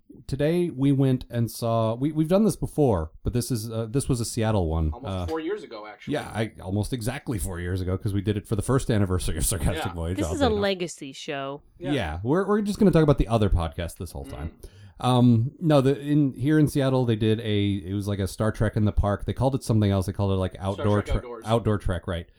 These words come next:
Speaker 1: And they did a reenactment of, uh, Mirror
Speaker 2: Mirror
Speaker 1: Mirror.
Speaker 2: Mirror.
Speaker 1: Yeah. And the cool thing is they did this gender swap thing with a few of the characters. The, the core three, uh, Kirk, Spock, and Bones, were all, uh, played by women.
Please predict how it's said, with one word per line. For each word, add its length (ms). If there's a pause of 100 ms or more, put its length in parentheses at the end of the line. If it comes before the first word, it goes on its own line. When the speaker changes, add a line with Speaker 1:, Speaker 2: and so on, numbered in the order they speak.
(300)
Speaker 1:
And 440
they 160
did 300
a 280
reenactment 680
of, 420
uh, 560
Mirror 0
Speaker 2:
Mirror 300
Speaker 1:
Mirror. 160
Speaker 2:
Mirror. 240 (240)
Speaker 1:
Yeah. 160 (440)
And 240
the 60
cool 160
thing 160
is 120
they 100
did 160
this 160
gender 280
swap 320
thing 160
with 120
a 20
few 160
of 60
the 40
characters. 600
The, 120
the 140
core 260
three, 480
uh, 260
Kirk, 260
Spock, 200
and 140
Bones, 480
were 160
all, 300
uh, 200
played 220
by 100
women. 300